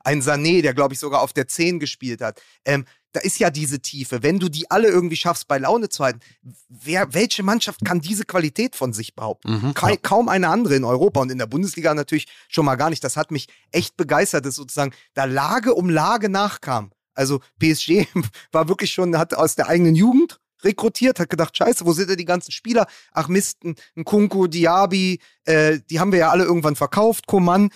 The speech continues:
Speaker 1: jetzt müssen die siebzehnjährigen ran.“ Aber da kam dann halt nichts mehr. Und wenn dann halt Messi und Mbappé ausfallen und die Bayern sagen sich, „Komm, wir fangen, wir fangen mit Stanisic an in der Dreierkette und dann laden wir mal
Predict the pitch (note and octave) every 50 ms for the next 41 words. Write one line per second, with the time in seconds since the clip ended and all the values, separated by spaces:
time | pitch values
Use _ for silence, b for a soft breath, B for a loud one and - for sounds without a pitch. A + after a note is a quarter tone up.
0 | b - E3 D3+ - F#3 G#3 G3 F3+ F3+ F3 F3+ A#3 - - - F#3 E3+ D3+ D3
1 | D3+ C#3+ D3 D3 C#3+ C#3 B2 B2 C#3 G3 D#4 b b b b b b b - D#3+
2 | F3 E3 F3+ - - A3 C4 D4+ E4+ F4 D4+ G#3+ D3 C3 A#2 A2+ - A2+ G#2+ -
3 | - - A2+ A2+ C#3 G3+ G3+ b b - - D3 D#3 E3 F#3 F3 E3+ F3 C#3+ D3
4 | D#3 F#3+ - - G3+ F#3 E3+ E3+ D#3+ D#3 - - F#3 F3+ G#3 F3 D#3+ D#3 - -
5 | - B2+ B2+ D3+ B B B _ C#3 C3 C#3+ B2+ - A#2+ A#2 C3+ D3+ F3+ E3+ F#3
6 | F#3 F3+ E3+ F3+ - - - B3+ A#3+ A#2+ - _ _ _ _ A#2+ C3 B2+ - -
7 | C3+ C#3+ D#3 D3+ C#3+ b b b b _ - C3+ B2+ - C#3+ C#3+ D3 C#3 C3 -
8 | - - C3 A#2 C3+ D#3+ E3+ F#3 A3 - G#3 - F#3+ G#3 G#3 F#3+ E3 D3+ C#3+ C3
9 | A2+ A#2 B2 C#3 E3+ E3+ - G3+ G3 - A3+ A3 b b b - C#3 B2+ - D3
10 | F3+ G#3 G3+ - _ _ - A2+ B2 C3 D3+ E3+ F3 F3+ F3+ D3 D#3 D#3+ D#3+ D#3
11 | D3+ D3 D3